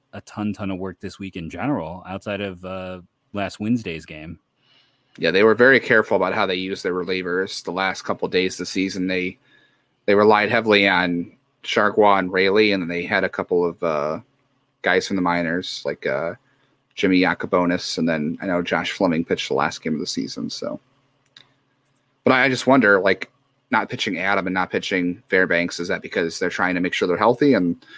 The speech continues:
Speaker 2: are they gonna ask them for, you know, five, six outs a lot this weekend if they can?
Speaker 1: No, I, I missed some of that 'cause I'm having some Wi-Fi lag. Uh, apologize, but yeah, no, I think, I think you're right. I think they are gonna lean into that pen, which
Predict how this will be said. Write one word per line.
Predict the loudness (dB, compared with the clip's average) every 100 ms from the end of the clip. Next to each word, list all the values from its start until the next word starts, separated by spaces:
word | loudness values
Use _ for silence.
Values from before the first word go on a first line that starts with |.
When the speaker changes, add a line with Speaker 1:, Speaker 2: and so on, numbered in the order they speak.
| -20 -20 _ -2
Speaker 2:
are |
they | 0
gonna | 0 0
ask | -2 -2
them | -4 -4 -2
for, | -2 -2 -4 _ _
you | -10
know, | -10 -6
five, | -2 0 -2
six | -4 -2
outs | -2 -4 -6
a | -4
lot | -4 -4
this | -10 -10
weekend | -10 -8 -10 -12
if | -8
they | -8
can? | -6 -6 -6 -12 _ _ _ _ _ _ _ _ _ _ _ _ _ _ _ _ _ _ _ _ _ -20 _ _ _ _ _ -6
Speaker 1:
No, | -6 -4
I, | -4 -2 -2 -4 -6 -6 -10 -12 _ _ _
I | 0
missed | 0 2
some | 2
of | 2
that | 0 -4
'cause | -6
I'm | -4
having | -4 -6
some | -6 -4
Wi-Fi | -4 -4 -6 -4
lag. | -4 -6 -8 -14
Uh, | -14 -12 -12
apologize, | -14 -12 -12 -10 -10 -12
but | -8 -2
yeah, | 0
no, | -2
I | -2
think, | 0 -2 -4 _ _ _ _ -2
I |
think | 0
you're | 0
right. | 0 -4
I |
think | -6 -4
they | -4
are | -4
gonna | -4 -4
lean | -4 -4
into | -4 -6
that | -10 -8
pen, | -4 -2
which | -2 -6